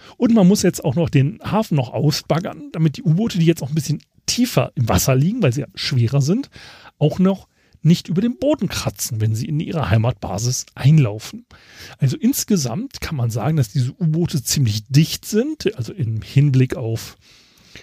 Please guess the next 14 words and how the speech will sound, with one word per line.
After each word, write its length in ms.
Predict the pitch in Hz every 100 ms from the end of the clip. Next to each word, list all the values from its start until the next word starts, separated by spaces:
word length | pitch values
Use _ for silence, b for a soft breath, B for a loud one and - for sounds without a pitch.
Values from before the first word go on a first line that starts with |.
| _
zu 240 | - 170
viel 400 | 143 131 - 151
Gewicht, 400 | 123 127 233 -
auf 180 | - 135
zu 180 | - 165
kleines 540 | - - 139 135 127
Volumen. 540 | 131 208 254 135 113 - _ b b b b -
Deswegen 440 | 107 160 143 160
auch 180 | 113 117
wieder 300 | 117 139 147
diesen 240 | 117 135
Cannabis-Bezug 920 | - - 156 107 - - - - 113
am 140 | - -
Anfang. 440 | 127 - - 214